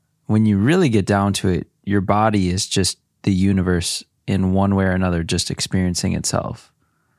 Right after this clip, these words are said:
You're just pieces of all these elements that were created in stars, and it all, like, coalesces into this body, and at the end, it just goes back to being the same thing.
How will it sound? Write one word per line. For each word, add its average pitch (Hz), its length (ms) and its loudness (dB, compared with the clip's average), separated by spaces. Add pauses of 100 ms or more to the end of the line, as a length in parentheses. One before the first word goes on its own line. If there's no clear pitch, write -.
(280)
You're 98 120 2
just 90 160 -2
pieces 117 460 2
of 98 140 2
all 107 360 4
these 104 380 0
elements 98 460 0
that - 100 0
were 92 100 -4
created 101 380 0
in 95 140 0
stars, 90 760 0
and 90 440 -2 (960)
it 82 420 -2
all, 104 460 2
like, 101 180 2
coalesces 113 800 2
into 98 220 2
this 107 180 0
body, 101 580 2 (520)
and 87 80 -2
at 85 160 0
the 90 120 2
end, 95 120 2
it 87 100 0
just 82 180 -4
goes 82 180 -2
back 87 320 -2
to - 100 -10
being 90 220 0
the 82 60 -2
same 85 300 -2
thing. - 340 -10